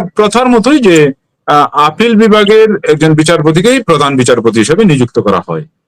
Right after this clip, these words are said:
কিন্তু, উম, আহ, সেই, আহ, পাঁচ আগস্ট গণ অভ্যুত্থান বা বিপ্লবের পর বা আমাদের বিচার ব্যবস্থায় যে, এ, যেসব ঘটনাগুলো ঘটলো, এর মধ্যে আমরা দেখলাম যে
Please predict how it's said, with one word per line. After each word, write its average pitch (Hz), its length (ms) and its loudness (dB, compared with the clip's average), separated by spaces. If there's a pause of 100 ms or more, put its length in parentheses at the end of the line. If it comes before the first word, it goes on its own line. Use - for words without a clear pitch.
(220)
কিন্তু, 170 240 2
উম, 113 580 -4
আহ, 110 460 2
সেই, 127 260 0 (220)
আহ, 110 100 2 (140)
পাঁচ 156 340 -2
আগস্ট 170 640 -2 (400)
গণ 123 220 0
অভ্যুত্থান 123 580 -2
বা 110 100 0
বিপ্লবের 104 480 -2
পর 123 400 0 (560)
বা 117 80 0
আমাদের 120 260 0
বিচার 117 340 -2
ব্যবস্থায় 127 480 0
যে, 104 320 0 (440)
এ, 98 480 0 (260)
যেসব 123 300 -4
ঘটনাগুলো 127 500 0
ঘটলো, 120 500 -2 (380)
এর 135 140 0
মধ্যে 165 240 2
আমরা 151 220 0
দেখলাম 151 400 0
যে 113 260 0